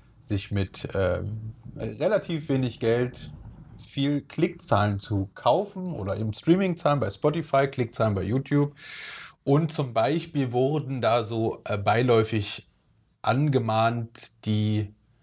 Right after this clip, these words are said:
Kollegen Mero, äh, und Zero.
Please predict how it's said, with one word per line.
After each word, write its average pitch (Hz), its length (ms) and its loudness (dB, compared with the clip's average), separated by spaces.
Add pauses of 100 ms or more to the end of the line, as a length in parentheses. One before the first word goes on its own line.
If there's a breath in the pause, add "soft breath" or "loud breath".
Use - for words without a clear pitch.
(400 soft breath)
Kollegen 110 760 0
Mero, 156 640 0 (1000)
äh, 104 240 -2 (100)
und 107 440 0 (180)
Zero. 208 840 -2